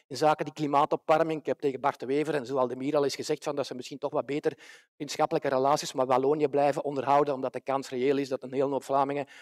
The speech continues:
naar Wallonië zullen moeten verhuizen als ze er niet in slagen die klimaatopwarming onder controle te kunnen krijgen. En voor ons gaat dat nog lukken, maar in een hele hoop plaatsen in de wereld,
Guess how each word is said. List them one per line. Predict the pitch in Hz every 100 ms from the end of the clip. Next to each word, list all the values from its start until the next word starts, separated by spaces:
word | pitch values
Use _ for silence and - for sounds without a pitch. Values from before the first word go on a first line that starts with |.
| -
naar | 135
Wallonië | 127 135 135 135
zullen | 127 135
moeten | 135 127
verhuizen | 120 120 127 127 123 - -
als | 151
ze | 151
er | 135
niet | 123 127
in | 120
slagen | - 135 131 127 - _
die | 135
klimaatopwarming | - 135 127 127 - 135 123 123 - _
onder | - 135 120
controle | 147 117 143 135 113
te | -
kunnen | - 131 110
krijgen. | 117 107 107 - _ _
En | 160
voor | 151 147
ons | 196 240 -
gaat | - 180 196
dat | 190
nog | 185 165
lukken, | 175 185 202
maar | 143 139
in |
een | 131
hele | 123 202 220
hoop | 208 190
plaatsen | 190 185 190 -
in | 185
de | 180
wereld, | 160 175 180 175